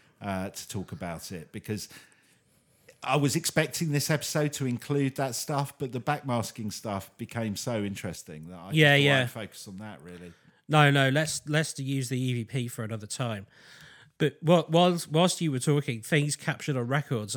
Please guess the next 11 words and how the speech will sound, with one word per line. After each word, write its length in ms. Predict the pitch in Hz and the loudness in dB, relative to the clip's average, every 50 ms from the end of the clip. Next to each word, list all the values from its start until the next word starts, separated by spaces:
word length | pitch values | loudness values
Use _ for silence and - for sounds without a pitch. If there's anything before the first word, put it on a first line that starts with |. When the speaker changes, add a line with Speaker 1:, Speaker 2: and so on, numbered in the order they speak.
| - - | -8 -4
Speaker 2:
uh, 180 | - 135 135 120 | -2 -2 -2 0
not, 400 | 135 143 156 165 160 151 - - | 2 2 4 4 4 2 -2 -4
not 220 | - 156 165 151 - | 0 2 2 0 0
paranormal 500 | - 170 151 143 139 143 139 139 131 123 | 0 2 2 4 2 2 0 0 0 -2
at 160 | 117 - - | -2 0 0
all, 220 | 156 147 120 104 | 0 0 0 -4
but 260 | 98 - 120 98 - _ - - - - - - - - _ _ _ _ _ _ _ _ _ _ _ _ _ - | -4 -6 -6 -6 -6 _ -20 -20 -20 -20 -20 -20 -20 -20 _ _ _ _ _ _ _ _ _ _ _ _ _ 0
isn't 240 | 175 185 240 247 196 | 2 2 2 2 2
there 160 | 220 226 226 | 2 4 4
a 80 | 214 | 4
record 640 | 208 196 196 185 - - - 160 131 110 117 117 117 | 2 0 -2 -4 -4 -4 -2 -2 -2 -2 -4 -8 -10